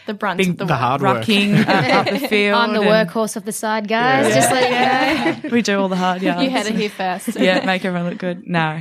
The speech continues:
Speaker 2: Um, yeah, so we, yeah, it's, uh, it's a lot of running. It's pretty strong. You're obviously getting rucked at for a whole game. Um, yeah,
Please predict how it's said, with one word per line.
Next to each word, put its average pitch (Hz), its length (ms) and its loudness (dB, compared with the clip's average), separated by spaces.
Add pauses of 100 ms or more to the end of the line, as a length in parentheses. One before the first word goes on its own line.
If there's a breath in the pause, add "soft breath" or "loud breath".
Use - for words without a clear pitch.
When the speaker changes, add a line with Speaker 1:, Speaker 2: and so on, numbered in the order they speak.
Speaker 2:
Um, 170 460 0 (320 loud breath)
yeah, 196 200 2
so 208 200 0
we, 208 680 0
yeah, 180 160 4
it's, 165 300 -2
uh, - 20 -10 (200)
it's - 140 -10
a 202 60 -4
lot 208 160 4
of 190 100 0
running. 180 640 0
It's - 140 -16 (240)
pretty 190 180 -2
strong. 170 400 -2
You're 165 140 -2
obviously 165 340 -6
getting 156 400 -4 (180 loud breath)
rucked 165 360 -2
at 160 220 -2 (420)
for 170 320 -4
a 160 40 -4
whole 160 240 -4
game. 202 600 0
Um, 160 720 -4
yeah, 156 300 -6